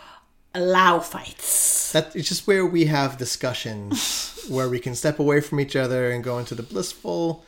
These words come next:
Speaker 2: heat and the blif-, blissful cold and be in a relaxed environment. Because you know what, guys? Sometimes life is hard.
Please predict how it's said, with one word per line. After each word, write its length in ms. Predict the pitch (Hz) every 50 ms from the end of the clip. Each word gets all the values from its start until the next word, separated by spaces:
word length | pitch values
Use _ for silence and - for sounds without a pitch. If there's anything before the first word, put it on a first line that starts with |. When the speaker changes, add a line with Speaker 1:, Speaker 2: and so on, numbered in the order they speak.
| _ _
Speaker 2:
heat 800 | - - - - - - 170 160 160 160 - - - - - - -
and 140 | - 139 127
the 60 | 123
blif-, 360 | 123 - 151 147 147 - - - - -
blissful 380 | - 160 156 160 - - 160 139
cold 560 | - - - 139 135 131 131 127 127 127 123
and 160 | 117 113 107 - - - - - - - -
be 120 | - 135
in 40 | 135
a 60 | 127
relaxed 420 | 123 123 127 131 131 135 - -
environment. 500 | - 131 117 120 120 117 117 117 117 113 -
Because 160 | - - 151
you 60 | 151 165
know 100 | 165 165
what, 100 | 165 165
guys? 320 | 165 160 160 160 160 156
Sometimes 640 | - 165 156 - 160 151 156 151 147 151 151 - - - _ _ _ _ _ _ _ _ _
life 240 | - - 147 147 -
is 80 | 160 143
hard. 380 | 151 127 123 123 123 135 139